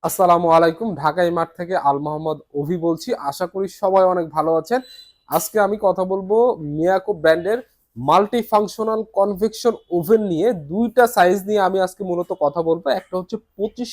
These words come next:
লিটারের মধ্যে এবং একটা হচ্ছে আটাশ লিটারের মধ্যে, কারণ এই সাইজগুলাই কিন্তু আমাদের বাসা বাড়িতে সবচেয়ে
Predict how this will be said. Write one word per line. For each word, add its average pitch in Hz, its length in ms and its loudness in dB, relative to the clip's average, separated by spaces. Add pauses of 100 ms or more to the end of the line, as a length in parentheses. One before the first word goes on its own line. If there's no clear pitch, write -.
লিটারের 214 380 0
মধ্যে 208 300 -2 (540)
এবং 196 160 2 (120)
একটা 185 300 -2
হচ্ছে 214 200 0 (200)
আটাশ 214 320 4 (100)
লিটারের 160 440 0
মধ্যে, 147 200 -4
কারণ 208 280 4 (400)
এই 247 180 2
সাইজগুলাই 240 720 2
কিন্তু 247 180 -6
আমাদের 190 380 2 (140)
বাসা 156 280 0
বাড়িতে 196 340 0 (400)
সবচেয়ে 233 560 0